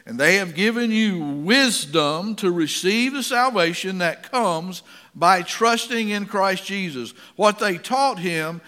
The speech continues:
gave him head knowledge that eventually led to heart knowledge that helped him to make the wisest decision he'd ever made in his life, and that was to trust Jesus Christ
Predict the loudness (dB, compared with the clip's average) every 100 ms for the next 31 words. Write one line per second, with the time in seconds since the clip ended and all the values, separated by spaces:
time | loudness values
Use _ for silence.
0 | -20 _ -4 2 4 4 2 0 0 -4
1 | -8 -14 _ _ _ _ _ _ _ -2
2 | 4 4 4 0 -2 -4 -6 -10 -16 _
3 | _ _ _ _ _ _ _ _ _ 0
4 | 4 6 4 0 0 0 2 4 4 2
5 | -2 0 4 4 4 0 0 -2 -8 -12
6 | -16 -20 _ _ _ _ _ -4 -2 2
7 | 0 0 0 0 2 2 2 -2 -2 2
8 | 6 6 6 0 -6 -6 -6 -2 -2 -4
9 | -6 -6 -4 -4 -4 -4 -4 -8 -4 -2
10 | -2 -6 -18 -18 -6 -4 -4 -6 -10 -10
11 | -8 -8 -8 -12 -10 -12 -12 -10 -10 -12
12 | -16 -20